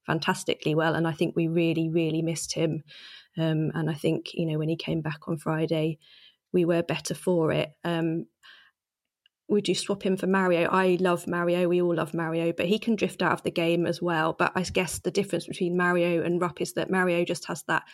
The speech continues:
moment of genius and can just kind of clip the ball over or whatever, or the free kick, and he can win us the game, whereas you wouldn't necessarily say the same of Rupp. So maybe that's where he falls down a little bit.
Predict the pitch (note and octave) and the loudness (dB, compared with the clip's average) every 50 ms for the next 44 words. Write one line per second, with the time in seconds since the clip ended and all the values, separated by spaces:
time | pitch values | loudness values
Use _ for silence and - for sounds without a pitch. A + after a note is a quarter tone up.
0 | - - - - - - G3 G3 F#3+ F#3 F#3 F#3 E3+ - - F3+ E3 E3 D3 - | -20 -20 -20 -10 -4 0 2 4 4 4 4 2 0 0 0 0 0 -2 -4 -10
1 | - _ _ _ _ _ _ _ _ _ _ _ _ _ _ _ _ - - - | -18 _ _ _ _ _ _ _ _ _ _ _ _ _ _ _ _ -14 -6 -2
2 | - G3+ G3 G3 G3 F#3+ F3+ E3+ E3+ E3+ E3 - - F3 F3 - F#3 F3+ - F#3+ | 2 2 4 4 4 4 4 4 2 2 0 -2 -2 -2 0 0 0 0 0 -2
3 | D#3+ - - - G3 F3 E3+ E3+ D#3+ - - - - A3 - - - D#3+ - F3 | -4 -4 -4 -4 -2 0 0 0 -2 -4 -6 -4 -2 -2 -2 -2 -4 -2 0 2
4 | F3 F3+ F3 F3 F3+ F3 E3 E3 E3+ E3+ E3+ E3+ F3 - F3 F3 E3+ E3+ E3 E3+ | 2 4 4 4 4 2 2 2 2 2 4 4 2 2 2 2 2 2 2 2
5 | F3+ E3+ - D3+ - - E3 E3+ E3 - - E3 E3 - - E3+ D#3 F3 E3+ - | 2 0 -2 -6 -6 -2 -2 -2 -2 -2 -2 -2 -2 -2 -2 -2 -2 -2 -2 0
6 | - F#3+ F3+ F3+ E3+ F3+ F3 E3 E3+ D#3 - - - E3 E3+ F3+ E3+ D3+ D#3 D3+ | 0 2 2 4 4 2 2 2 0 -2 -2 -4 -2 -2 0 0 0 0 0 0
7 | E3+ E3+ D#3 D#3+ D#3+ D#3+ E3+ F3+ E3+ F3 D#3+ - - E3 - - - F3 E3 E3 | 0 0 0 0 0 0 0 0 0 0 0 -2 -4 -4 -4 -4 -4 -2 0 0
8 | E3+ E3 D#3+ - - - - - - _ - - G3 F3 D#3+ - C3+ - G3 F3+ | 0 -2 -2 -6 -12 -20 -20 -20 -20 _ -4 0 0 2 2 0 0 0 2 2
9 | F3 E3 E3+ E3+ - F3+ E3+ - - - - - E3 E3+ F3+ E3 D#3 F3 F3 E3+ | 2 2 0 0 0 0 0 0 0 -4 -4 0 0 2 2 2 2 2 2 0
10 | - - - F3+ E3 D#3+ F3+ - - - F3 F3+ D#3+ - E3+ E3+ E3+ D#3+ D#3+ E3 | 0 -2 -2 -2 -2 -2 -2 -4 -2 -2 -4 -2 -2 -2 -2 -2 -2 -2 -2 -4
11 | - - - - D#3+ - - | -4 -4 -4 -4 -4 -6 -6